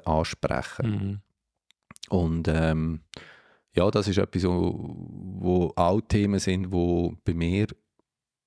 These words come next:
Speaker 1: lange Rolle gespielt haben und immer wieder spielen, ja.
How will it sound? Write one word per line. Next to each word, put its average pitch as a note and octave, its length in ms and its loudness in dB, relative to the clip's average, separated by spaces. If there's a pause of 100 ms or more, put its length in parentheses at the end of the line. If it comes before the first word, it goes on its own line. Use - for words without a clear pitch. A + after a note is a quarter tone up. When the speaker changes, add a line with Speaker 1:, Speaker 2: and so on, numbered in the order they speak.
(160)
Speaker 1:
lange F#2+ 400 4
Rolle G2 280 2
gespielt - 500 -2
haben F2+ 340 0 (140)
und E2+ 640 -2 (800)
immer D#2 280 2
wieder - 160 0
spielen, D2 360 0
ja. D2+ 220 -2